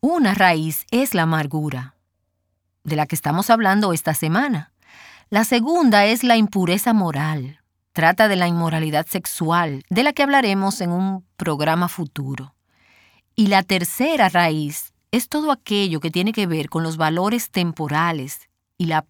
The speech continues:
pérdida de perspectiva ante lo que realmente importa. Tenemos que tratar con ellos. Y el autor de Hebreos dice, "Mirad bien de que nadie deje de alcanzar la gracia de Dios".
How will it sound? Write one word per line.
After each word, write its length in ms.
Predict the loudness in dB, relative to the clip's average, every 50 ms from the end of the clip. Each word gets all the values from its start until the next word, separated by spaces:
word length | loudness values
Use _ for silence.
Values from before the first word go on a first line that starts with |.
| _ _ -4
pérdida 500 | -2 -2 0 0 -2 -4 -2 -2 -2 -2
de 100 | -4 -4
perspectiva 1000 | -4 -4 -6 -6 -6 -8 -8 -8 _ _ _ -4 -2 -2 0 -2 -2 -4 -6 -6 -6
ante 240 | -6 -6 -6 -4 -6
lo 100 | -8 -6
que 120 | -6 -6
realmente 640 | -6 -4 -4 -4 -2 -2 -2 -2 -4 -4 -6 -6 -6
importa. 760 | -6 -6 -6 -8 -8 -10 -8 -8 -8 -10 -12 -16 -18 -20 -20 _ _ _ _ _ _ _ _ _ _ _ _ _ _ _ _ _
Tenemos 420 | -2 0 2 2 2 2 0 0 -2
que 100 | -2 0
tratar 440 | 2 2 0 2 2 0 0 0
con 200 | -2 -4 -4 -2
ellos. 420 | -2 -4 -4 -6 -10 -14 -16 -16 -18 _ _ _ _ _ _ -20 -20 _ -2
Y 100 | 0 4
el 80 | 4
autor 400 | 4 4 2 0 0 0 0 2
de 100 | 2 2
Hebreos 420 | 2 2 2 2 2 2 2 0 0
dice, 340 | -2 -2 -2 -2 -2 0 0
"Mirad 540 | 2 2 2 2 2 2 2 2 2 0 0
bien 540 | -2 -2 -2 -2 -2 -2 -2 -2 -4 -4 -6
de 100 | -6 -8
que 180 | -4 -2 0 0
nadie 640 | 0 2 2 2 4 4 2 2 0 -2 -2 -2
deje 440 | -4 -2 -2 0 0 0 0 -2 -2 -2
de 80 | -2
alcanzar 720 | -2 -2 0 -2 -2 -2 -2 -6 -4 -4 -2 -2 -2 -2 -2
la 120 | -4 -4
gracia 480 | -2 -2 0 0 -2 -2 -4 -8 -8 -8
de 140 | -6 -8
Dios". 500 | -8 -8 -8 -10 -10 -12 -14 -18 -18 -20